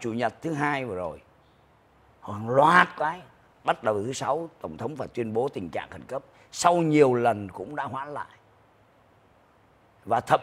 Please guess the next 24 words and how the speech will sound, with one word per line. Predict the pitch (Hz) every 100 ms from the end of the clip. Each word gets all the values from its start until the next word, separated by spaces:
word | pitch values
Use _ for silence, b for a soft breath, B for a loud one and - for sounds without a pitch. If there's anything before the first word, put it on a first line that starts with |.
| 107
chí | 151 202
hãng | 170 180
Reuters | 170 135 147 139
còn | 117 110
nói | 151
là | 139
trước | - 254 262
đó | 156 156
đã | 190 170
có | 185
những | 185 202
cuộc | 151 139
họp | - 147 -
về | 131
y | 147
tế | 156 156 208
bí | 185 302
mật, | 330 165 - -
không | 226 254
cho | 233 220 220
người | 185 156 143
ngoài | 143 147
vào | 139 135 127 -
nghe. | 139 196